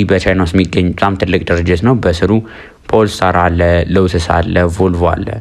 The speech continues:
ይህንን ብራንድ ብዙ ጊዜ የምናስታውሰው በተለይ በኢትዮጵያ ውስጥ መስፍን ኢንዱስትሪያል ኢንጂነር እያመርታቸው የነበሩ የጂሊ ሳባ እና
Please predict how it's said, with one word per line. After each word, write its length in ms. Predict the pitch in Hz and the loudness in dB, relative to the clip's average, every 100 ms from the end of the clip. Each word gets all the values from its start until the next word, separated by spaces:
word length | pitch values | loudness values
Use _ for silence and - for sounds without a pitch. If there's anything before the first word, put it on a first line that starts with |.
| - - - - | -14 -20 -20 -4
ይህንን 320 | 107 107 101 | 0 2 2
ብራንድ 280 | 101 104 104 | 2 2 0
ብዙ 140 | - 107 | 0 0
ጊዜ 120 | 101 | 2
የምናስታውሰው 720 | 95 90 87 85 87 85 113 135 | 2 2 2 0 0 0 0 0
በተለይ 420 | 107 82 - 110 | 0 -2 0 0
በኢትዮጵያ 420 | 104 87 - - | 0 -2 -2 0
ውስጥ 160 | 110 - - - - - _ - _ - | 0 -2 -12 -20 -20 -20 _ -20 _ 0
መስፍን 340 | 110 107 - - | 0 2 -2 0
ኢንዱስትሪያል 440 | 101 95 98 87 82 | 0 0 2 0 0
ኢንጂነር 320 | 98 101 92 | 0 2 2
እያመርታቸው 600 | 87 87 90 82 85 90 | 2 2 2 0 0 0
የነበሩ 360 | 82 80 85 107 139 - | -2 0 0 2 0 0
የጂሊ 460 | 101 85 - 107 104 117 - | -2 -2 0 0 0 -2 -6
ሳባ 380 | - 98 92 92 | -4 -2 0 0
እና 160 | 90 | 0